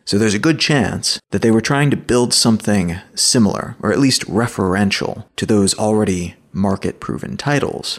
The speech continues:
along with the sort of new combat dynamic that they had built that allows you to build fortifications and other structures within the game while you collect weapons to defend yourself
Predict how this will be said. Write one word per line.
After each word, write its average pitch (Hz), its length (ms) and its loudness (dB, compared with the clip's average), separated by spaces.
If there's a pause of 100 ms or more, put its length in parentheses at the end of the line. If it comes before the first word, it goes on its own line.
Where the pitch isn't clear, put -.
along 131 480 4
with - 440 -4
the 95 320 0
sort 175 360 4
of 101 140 0
new 87 380 -6 (160)
combat 123 440 0
dynamic - 680 -6 (180)
that - 100 -12
they - 100 -4
had - 180 -8
built - 420 -6
that - 180 -4
allows 123 380 2
you 120 80 2
to 104 80 0
build 113 380 2
fortifications - 1300 -2
and 92 180 -2
other 107 240 0
structures - 720 -2
within 113 300 2
the 101 60 2
game 92 520 0
while 113 460 2
you 98 220 2
collect - 440 -6
weapons - 540 -4
to - 120 -8
defend 107 340 0
yourself - 560 -4